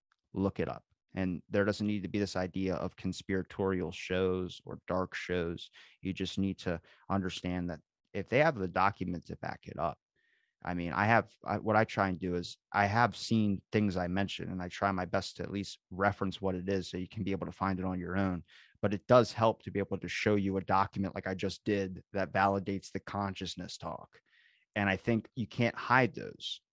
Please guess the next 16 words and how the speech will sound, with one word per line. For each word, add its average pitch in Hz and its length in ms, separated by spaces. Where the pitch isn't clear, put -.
You 107 160
have 110 320
to 107 100
let 107 200
them 104 80
be 104 160
available, 95 520
but 98 200
that 160 200
document's 175 460
not 135 160
easy 113 240
to 90 80
find. - 500
That's - 400
a, 110 100